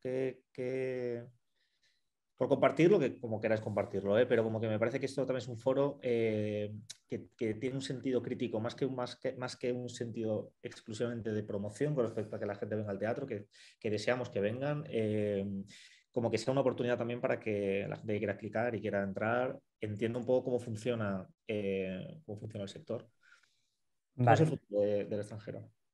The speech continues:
Speaker 2: Pues va a depender mucho realmente de, de qué red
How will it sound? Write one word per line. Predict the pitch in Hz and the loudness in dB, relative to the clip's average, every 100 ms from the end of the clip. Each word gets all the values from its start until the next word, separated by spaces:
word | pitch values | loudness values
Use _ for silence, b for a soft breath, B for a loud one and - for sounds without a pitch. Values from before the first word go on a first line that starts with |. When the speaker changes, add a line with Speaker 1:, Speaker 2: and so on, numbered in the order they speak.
| _ _ _ - | _ _ _ 8
Speaker 2:
Pues | 120 | 12
va | 135 | 12
a | |
depender | 202 247 196 | 12 12 12
mucho | 147 135 131 | 12 10 10
realmente | 123 123 123 123 120 | 10 10 8 6 6
de, | 117 120 117 113 113 113 110 110 _ _ | 6 8 8 6 6 4 0 -4 _ _
de | 160 131 | 4 6
qué | 117 | 8
red | 113 117 113 | 8 10 8